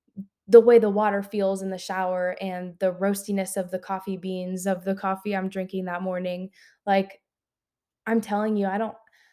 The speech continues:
I don't know what it is, but that's just where my head has been at this past week. That's what I've been going through this past week, and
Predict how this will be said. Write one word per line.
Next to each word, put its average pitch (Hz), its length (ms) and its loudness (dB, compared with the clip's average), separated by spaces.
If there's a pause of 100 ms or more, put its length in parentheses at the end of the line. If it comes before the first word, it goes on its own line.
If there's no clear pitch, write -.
(160)
I 208 80 -6
don't 226 200 0
know 214 180 2
what 202 200 -2
it 185 140 -2
is, 180 360 0
but 175 360 -2 (1600)
that's 220 420 -2
just 208 460 2
where 196 880 0
my 190 220 -2
head 180 320 -8
has 175 340 -10
been 175 220 -8
at 170 280 -12
this 175 180 -10
past - 360 -12
week. 175 220 -10
That's 175 300 -8
what 175 120 0
I've 175 140 0
been 175 120 -2
going 170 220 -4
through 175 140 -8
this 170 160 -6
past - 360 -10
week, 170 380 -10
and 170 520 -2